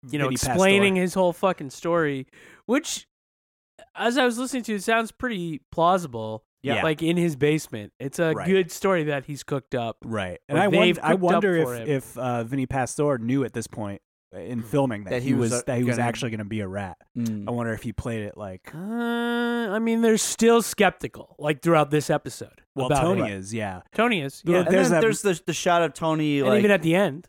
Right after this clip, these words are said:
Speaker 3: yeah, in slow motion, like,
Speaker 2: Yes,
Speaker 3: like,
Speaker 2: yeah.
Speaker 3: watching him at the grill.
Speaker 2: Yeah, at the backyard barbecue.
Speaker 3: And they, like, lock eyes, and it's like, it's almost like they both know.
Speaker 2: He knows, and
Speaker 3: Yeah.
Speaker 2: that's, and that's why this season is sort of, like, bookended by Funhouse, where he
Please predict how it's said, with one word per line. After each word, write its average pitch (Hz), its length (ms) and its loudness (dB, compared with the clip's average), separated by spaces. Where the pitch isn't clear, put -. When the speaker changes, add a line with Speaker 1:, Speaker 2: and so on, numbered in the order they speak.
Speaker 3:
yeah, 117 280 -4
in 110 140 -6
slow 139 260 0
motion, 117 600 -4
like, 113 260 -6
Speaker 2:
Yes, 120 480 -4
Speaker 3:
like, 117 80 -8
Speaker 2:
yeah. 98 100 -8
Speaker 3:
watching 123 460 0
him 120 400 -2
at 120 200 -8
the 117 60 -12
grill. 107 440 -6
Speaker 2:
Yeah, 110 280 -2
at 117 140 -2
the 117 160 -4
backyard 113 540 -4
barbecue. 110 480 -6
Speaker 3:
And 127 100 -4
they, 135 80 0
like, 123 200 -2
lock 123 280 -2
eyes, 110 420 -4
and 120 140 -8
it's 123 160 -10
like, 131 220 -4
it's 156 200 -4
almost 214 240 -2
like 147 140 -4
they 123 140 -4
both 120 280 -4
know. 104 280 -10
Speaker 2:
He 185 140 -4
knows, 117 440 -4
and 151 160 -4
Speaker 3:
Yeah. 175 80 2
Speaker 2:
that's, 185 140 -2
and 165 200 -4
that's 180 240 -2
why 156 260 2
this 135 200 -2
season 135 340 -2
is 113 180 -4
sort 135 300 -4
of, 117 60 -2
like, 107 160 -6
bookended 110 500 -4
by 104 540 -4
Funhouse, 104 600 -4
where 98 180 -6
he 101 460 -10